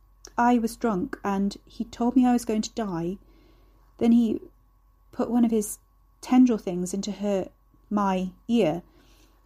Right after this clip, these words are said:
and she struggled with the memory. And I forgot.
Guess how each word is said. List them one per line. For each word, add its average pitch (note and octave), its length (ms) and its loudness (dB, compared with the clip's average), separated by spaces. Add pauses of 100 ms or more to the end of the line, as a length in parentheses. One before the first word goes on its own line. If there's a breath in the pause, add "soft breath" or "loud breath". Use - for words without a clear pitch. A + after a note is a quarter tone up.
(140)
and G3+ 420 0 (440)
she - 160 -10
struggled F#3+ 440 -4
with F#3 80 -6
the - 100 -8
memory. F3+ 440 -6 (920)
And G#3+ 100 0
I G#3 80 2
forgot. G3+ 640 -6